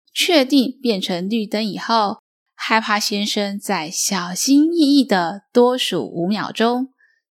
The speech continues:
确定没有车子，才加快脚步越过马路。他一边走一边说：“我好害怕，I am scared。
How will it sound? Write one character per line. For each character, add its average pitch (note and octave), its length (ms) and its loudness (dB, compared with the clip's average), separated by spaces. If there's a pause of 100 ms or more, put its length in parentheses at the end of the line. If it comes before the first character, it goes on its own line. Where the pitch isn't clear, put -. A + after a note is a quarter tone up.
确 E4 260 2
定 C4+ 280 4
没 G#3 120 0
有 G#3+ 160 2
车 D#4+ 300 0
子， - 260 -4 (460)
才 G3 220 -2
加 G#3 300 -2
快 G#3+ 280 0
脚 - 260 -6
步 G3 360 0
越 G3+ 300 0
过 F3+ 280 0
马 C3+ 260 -6
路。 A3+ 240 4 (560)
他 G3 200 -2
一 G#3+ 140 0
边 G#3 240 -2
走 D#3+ 440 -2 (100)
一 F#3+ 160 -6
边 G3 240 0
说 A#3+ 540 -2 (480)
：“我 C4 200 4
好 C#4 220 2
害 C#4 220 2
怕， C#4 380 0 (320)
I C4+ 420 4
am C4+ 260 4
scared。 D4 720 0